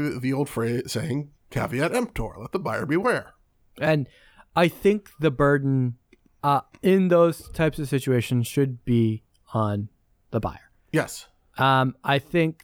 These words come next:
Speaker 2: that in
Speaker 1: Unless,
Speaker 2: this is
Speaker 1: unless, unless the developer is doing something <clears throat> that is actually shady, or, you know, is doing something that is obviously lying or misleading people.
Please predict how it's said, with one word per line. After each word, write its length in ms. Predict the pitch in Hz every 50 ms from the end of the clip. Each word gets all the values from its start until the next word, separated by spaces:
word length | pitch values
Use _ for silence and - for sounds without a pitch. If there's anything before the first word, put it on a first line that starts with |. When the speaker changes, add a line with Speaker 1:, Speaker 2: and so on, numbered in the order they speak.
| _
Speaker 2:
that 360 | 147 143 139 135 135 - - _ -
in 140 | 175 185 185
Speaker 1:
Unless, 300 | 175 165 170 180 190 208
Speaker 2:
this 180 | 196 - -
is 100 | 185 170
Speaker 1:
unless, 440 | 170 165 170 185 262 - - - - -
unless 500 | 156 151 143 139 143 151 170 180 - -
the 80 | 214 190
developer 480 | 208 190 175 160 160 160 160 156 143
is 120 | 131 127 120
doing 220 | 127 135 139 135 127
something 420 | - 135 127 - - 143 135 117 - -
<clears throat> 60 | _
that 160 | 135 131 120
is 100 | 123 113 -
actually 520 | 110 120 131 - - - 151 147 147 147
shady, 800 | 143 - - - - 147 143 135 131 135 131 127 127 127 120 - _ - - - - - - - _ _ _ _ _ _ _ _ _ _
or, 340 | 139 135 123 120 117 113 120
you 80 | 127 135
know, 100 | 113 113
is 120 | 127 123
doing 240 | - 151 180 180 175
something 380 | - - 226 226 226 208 196 185
that 80 | 180
is 120 | 165 147 131 -
obviously 560 | - 151 160 156 156 156 147 - - 135 135
lying 540 | 131 123 127 139 147 156 151 151 147 143 143
or 80 | 135 131
misleading 580 | 127 123 - 120 123 127 123 113 110 113 117
people. 420 | - - - - - - - 196